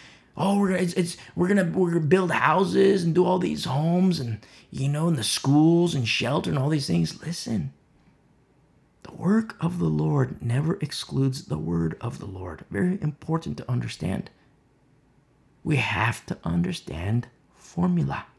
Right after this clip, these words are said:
"But the Lord called me, the Lord called me." Sorry, brother, you were tricked.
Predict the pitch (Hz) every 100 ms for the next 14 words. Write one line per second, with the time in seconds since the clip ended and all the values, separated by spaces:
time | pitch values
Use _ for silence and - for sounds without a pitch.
0 | _ _ _ _ _ _ _ _ _ _
1 | _ _ _ _ _ _ - 180 208 202
2 | 208 220 220 - 185 214 214 208 208 196
3 | 202 202 220 233 202 - 214 220 202 190
4 | 185 - - _ - 185 220 196 165 196
5 | 202 196 147 165 170 - 208 202 -